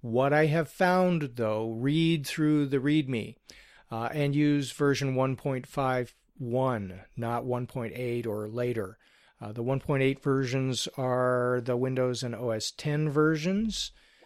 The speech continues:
Uh, they may have a few extra features, um, but the, uh, Linux version is a couple of,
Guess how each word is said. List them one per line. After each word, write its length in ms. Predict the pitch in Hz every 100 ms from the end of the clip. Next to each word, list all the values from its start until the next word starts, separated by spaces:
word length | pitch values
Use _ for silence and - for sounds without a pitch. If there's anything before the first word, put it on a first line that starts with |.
| _ _
Uh, 180 | 123 113
they 160 | 117 139
may 160 | 139
have 400 | 127 135 135 127
a 60 | 127
few 260 | - 143
extra 400 | 131 127 - 135
features, 920 | 117 - 165 - 175 160 160 151 - - -
um, 680 | 131 123 123 120 120 120 113
but 460 | 131 123 123 120 - _ _
the, 460 | 135 131 127 123 113 _ _ _ _ _ _ _ _ _ _ - -
uh, 320 | 110 107 110 117
Linux 320 | 139 143 135
version 400 | 135 135 127 131
is 200 | 120 113
a 140 | 123
couple 400 | 113 - 139 -
of, 360 | 131 113 - -